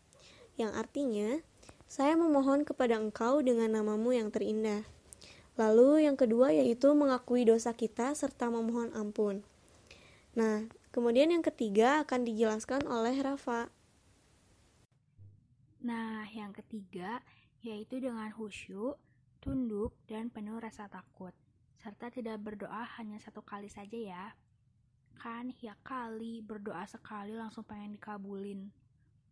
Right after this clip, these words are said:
Speaker 2: Tetap berdoa dan berusaha, baik saat kita senang maupun saat kita sedih ya. Lalu yang selanjutnya,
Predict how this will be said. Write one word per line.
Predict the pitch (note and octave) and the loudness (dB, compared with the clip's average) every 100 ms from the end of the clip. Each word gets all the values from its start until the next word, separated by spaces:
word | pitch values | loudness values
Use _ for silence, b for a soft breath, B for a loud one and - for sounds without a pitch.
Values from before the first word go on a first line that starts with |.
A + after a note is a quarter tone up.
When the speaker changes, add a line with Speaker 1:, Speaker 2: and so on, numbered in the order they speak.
| _ _ _ _ _ - | _ _ _ _ _ -20
Speaker 2:
Tetap | G#3+ G#3 G#3 | -20 -18 -14
berdoa | G#3 G3+ G3 F3+ - - A3 | -14 -12 -12 -12 -14 -12 -8
dan | A#3 A#3 | -6 -6
berusaha, | A3+ G#3+ - F#3+ - F#3 G3+ B3+ b b b _ | -6 -8 -10 -14 -14 -12 -10 -10 b b b _
baik | A3+ - | -12 -10
saat | A#3 G#3 - | -10 -12 -12
kita | A3+ G#3 | -16 -16
senang | - B3 A3+ G#3 A#3 | -12 -10 -8 -8 -6
maupun | A#3 G#3+ A#3 A#3 | -6 -8 -10 -12
saat | A3+ G#3+ G#3+ | -12 -14 -14
kita | G#3+ G3+ | -18 -18
sedih | - G3 G#3+ A3+ | -18 -16 -16 -12
ya. | G3 F3+ F#3+ A3+ - b b b _ _ _ _ A#3 | -10 -8 -10 -12 -18 b b b _ _ _ _ -12
Lalu | A#3+ A#3 G3+ A3 B3 | -8 -8 -6 -6 -6
yang | A3+ | -6
selanjutnya, | A3 G#3+ G3 F#3+ - F#3 G3 A#3+ | -10 -12 -10 -14 -14 -14 -10 -12